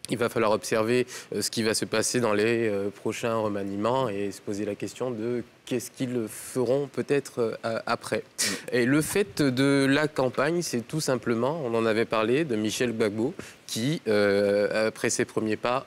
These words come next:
Speaker 1: en, euh, politique, eh bien, euh, remporte la, la victoire donc, à, à, à Yopougon. Donc, euh, c'est assez, euh, symbolique pour son parti, pour le,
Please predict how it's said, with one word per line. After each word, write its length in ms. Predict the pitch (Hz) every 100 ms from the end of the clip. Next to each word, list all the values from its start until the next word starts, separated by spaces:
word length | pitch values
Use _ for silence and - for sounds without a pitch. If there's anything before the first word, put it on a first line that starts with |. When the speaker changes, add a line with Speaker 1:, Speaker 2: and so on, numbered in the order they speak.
| -
Speaker 1:
en, 320 | 123 131 117
euh, 120 | 104
politique, 600 | 95 120 113 104 - 113 - - - -
eh 120 | 107
bien, 240 | 98 113 117
euh, 560 | 113 104 98 98 98
remporte 400 | 98 104 113 -
la, 320 | 110 104 95 98
la 100 | 98
victoire 480 | 107 - 123 123
donc, 260 | 110 104 -
à, 100 | 101
à, 180 | 107 101 -
à 80 | 101
Yopougon. 680 | 107 98 110 101 101 131
Donc, 220 | 160 101 95 107
euh, 60 |
c'est 240 | - 104 107
assez, 320 | 101 120 120 - - -
euh, 80 | 107
symbolique 800 | 101 113 104 104 120 165 - 110
pour 240 | 92 101
son 200 | - 101
parti, 460 | 95 104 - 143 170 -
pour 160 | 104
le, 680 | 98 95 92 92 101 104 101